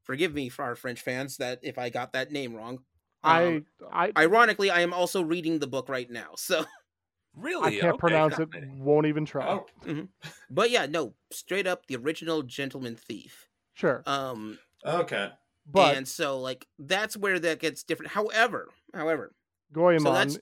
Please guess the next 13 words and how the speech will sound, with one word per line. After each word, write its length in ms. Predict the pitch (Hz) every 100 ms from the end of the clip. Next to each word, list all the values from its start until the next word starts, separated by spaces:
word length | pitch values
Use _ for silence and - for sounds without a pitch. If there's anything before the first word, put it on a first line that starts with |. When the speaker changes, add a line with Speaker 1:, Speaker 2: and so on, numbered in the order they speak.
| -
Speaker 2:
is 160 | 160
a 80 | 151
Speaker 1:
that's 180 | 185 180
Speaker 2:
samurai. 560 | 180 156 131 123 139 190
<laughs> 60 | - _ _ -
Speaker 3:
Uh-huh. 160 | - 180
Speaker 1:
Goemon 380 | 220 220 208 208
is 180 | 190
a 80 | 170
samurai, 840 | 160 214 196 170 127 117 107 113 120 _ _ - _ -
and 520 | 143 135 123 117 110 -
Jigen 420 | 202 208 196 185
is 540 | 170 156 143 135 127